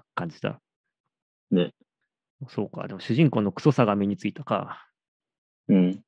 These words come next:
Speaker 1: うん。俺はあの、女の子、彼女を旅行に誘うところは、まあ、しょうがないかなという気はしたんだよな。しょうがないというか、まあまあ、擁護、擁護できるところかなと思ったけど。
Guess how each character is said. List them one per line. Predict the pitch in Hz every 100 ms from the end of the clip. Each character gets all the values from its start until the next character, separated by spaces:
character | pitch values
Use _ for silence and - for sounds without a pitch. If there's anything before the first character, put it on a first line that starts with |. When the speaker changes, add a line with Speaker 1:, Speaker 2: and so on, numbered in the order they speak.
| _ - -
Speaker 1:
う |
ん。 | 92 87 156 127 _ _ _
俺 | 120
は | 143 139
あ |
の、 | 139 135 135 - - - -
女 | 160 208
の | 185
子、 | - - - 117 104 104 - _
彼 | 185 196
女 | 170 147 120
を | 117
旅 | 110 110
行 | - 143
に | 143
誘 | 131 127 - 151 156
う |
と | 135 139
こ | -
ろ | 156
は、 | 117 92 85 - _ _ _ _ _ _
ま | -
あ、 | 101
し | 123
ょ |
う | 113
が | 113
な | 110
い |
か | 95
な | 90 92
と | -
い | 90
う |
気 | - 95
は | 90 -
し | -
た | 95
ん |
だ | 82
よ | 82
な。 | 80
し | -
ょ | 101
う |
が | 101
な | 98
い | 92
と | 90
い |
う |
か、 | 92 90 - - _
ま | 113
あ | 95
ま | 95
あ、 |
擁 | 104 107
護、 | 101 92 -
擁 | 120 101
護 | 90
で | 92
き | 95
る |
と | 87
こ | -
ろ | 98
か | 90
な | 90
と | -
思 | 87
っ |
た | - -
け |
ど。 | 90 92